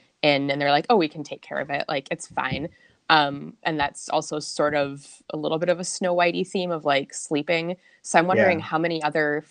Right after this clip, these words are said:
Speaker 1: fairy tales can be connected in ways like that. I've just, I've never thought about it like that before. So now my brain is
Speaker 2: Yeah, I
Speaker 1: over,
Speaker 2: haven't
Speaker 1: overacting.
Speaker 2: I haven't either.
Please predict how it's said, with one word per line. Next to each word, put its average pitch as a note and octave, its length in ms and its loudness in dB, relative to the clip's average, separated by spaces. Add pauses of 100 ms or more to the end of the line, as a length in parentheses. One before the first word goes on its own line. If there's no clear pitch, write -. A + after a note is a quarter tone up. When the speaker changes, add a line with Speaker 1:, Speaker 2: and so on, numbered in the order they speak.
Speaker 1:
fairy D3+ 260 2
tales C#3+ 680 -4 (100)
can D3+ 200 -6
be C#3+ 420 -2 (560)
connected C#3+ 580 2
in D3 180 -4
ways C#3+ 300 -2
like C#3 220 -2
that. C#3 420 0
I've F3 120 8
just, F3 200 -2
I've - 100 4
never E3 180 0
thought D3 220 -2
about D3+ 240 -6
it C#3+ 100 -12
like C#3+ 180 -10
that D3 200 -4
before. D3 340 -6
So - 160 -10
now C#3+ 280 -2
my C#3+ 160 -4
brain C#3+ 280 -6
is C#3 360 -10 (1080)
Speaker 2:
Yeah, B2+ 120 -2
I - 20 6
Speaker 1:
over, D#3 160 4
Speaker 2:
haven't - 260 4
Speaker 1:
overacting. C#3+ 760 -2 (200)
Speaker 2:
I B2 80 0
haven't F3+ 280 2
either. G2+ 600 0